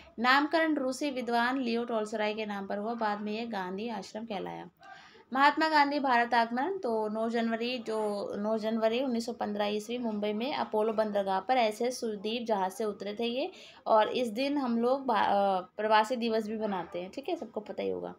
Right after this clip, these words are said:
साबरमती आश्रम की स्थापना हुई थी सत्रह जून उन्नीस सौ सत्रह को। कांग्रेस अधिवेशन की अध्यक्षता उन्नीस सौ चौबीस बेलगांव, कर्नाटक। महात्मा गांधी दक्षिण अफ्रीका में सक्रिय कब हुए थे? तो इक्कीस वर्ष की एज में। आत्मकथा है इनकी सत्य के मेरे प्रयोग, जो कि उन्नीस सौ पच्चीस में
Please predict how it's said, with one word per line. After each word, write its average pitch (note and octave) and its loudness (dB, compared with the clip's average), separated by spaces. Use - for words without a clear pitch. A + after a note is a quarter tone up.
साबरमती E4+ 6
आश्रम D4+ 2
की D4+ -2
स्थापना C4+ -2
हुई C4 -4
थी C4+ -6
सत्रह A#3+ -4
जून A3 -4
उन्नीस G#3+ -6
सौ G#3+ -12
सत्रह B3 -2
को। C#4 -2
कांग्रेस A3+ -2
अधिवेशन G#3+ -2
की A3+ -4
अध्यक्षता G3+ -4
उन्नीस B3 -4
सौ C4+ 0
चौबीस B3+ -2
बेलगांव, A3 -2
कर्नाटक। G3 -4
महात्मा A#3 -2
गांधी B3 -2
दक्षिण A#3 -4
अफ्रीका A#3+ -2
में A#3+ -2
सक्रिय A#3 -6
कब A#3+ -4
हुए A#3 -2
थे? C#4 -2
तो A3+ -4
इक्कीस A3 -6
वर्ष A3+ -4
की A3+ -2
एज G#3+ -6
में। A#3+ -4
आत्मकथा A#3 -4
है A#3 -2
इनकी A#3 -4
सत्य A3+ -8
के A3+ -4
मेरे G#3+ -4
प्रयोग, G#3+ -2
जो A3 -2
कि A3+ -6
उन्नीस G#3 -4
सौ A3+ -8
पच्चीस A#3 -8
में A#3 -4